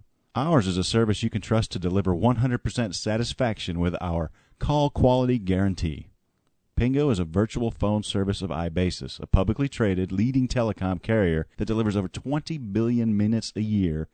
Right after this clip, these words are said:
of international voice calls. Major phone companies such as A T and T and Verizon have relied on the quality of iBasis network for well over a decade.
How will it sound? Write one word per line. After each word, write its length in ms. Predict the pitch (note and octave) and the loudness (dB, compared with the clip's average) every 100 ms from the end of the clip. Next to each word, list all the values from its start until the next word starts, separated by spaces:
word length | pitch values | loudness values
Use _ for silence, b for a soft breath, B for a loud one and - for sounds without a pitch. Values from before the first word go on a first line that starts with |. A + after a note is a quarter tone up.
| - | -8
of 120 | F#2+ | -2
international 460 | G2 F#2+ F2+ - F#2+ | 0 0 0 -2 -2
voice 300 | F2+ F2+ - | 2 2 0
calls. 400 | - C2+ A#1 - _ _ _ - | -6 -8 -8 -16 _ _ _ -2
Major 280 | E2+ F2+ G2 | 0 0 0
phone 260 | G#2 A2+ | 0 0
companies 440 | - F#2+ - F2 F2+ | 0 0 2 0 2
such 200 | G2 F2+ | 0 -2
as 100 | - | -2
A 160 | G#2 F#2 | -2 -2
T 200 | - G2 | 0 0
and 100 | E2+ | 0
T 220 | A2 G#2 | 2 2
and 120 | F2 | 2
Verizon 460 | F2 F#2+ A#2+ G#2 G2 | 2 4 6 4 2
have 140 | F2+ | 2
relied 340 | F#2 G#2 A2+ | 4 4 6
on 80 | G#2+ | 4
the 80 | G2+ | 2
quality 380 | - A2 A2 G2+ | 4 6 6 6
of 60 | |
iBasis 540 | E2 F#2 G#2+ G#2 G2+ G2 | 2 2 4 4 2 0
network 360 | G#2 F2 G#2 | 0 2 0
for 100 | - | 2
well 280 | F2+ G2+ A#2 | 4 6 6
over 200 | A#2 A2 | 4 2
a 60 | G#2+ | 0
decade. 600 | D#2+ G#2 G#2+ F#2 D2 C#2 | 0 -2 -2 -4 -6 -8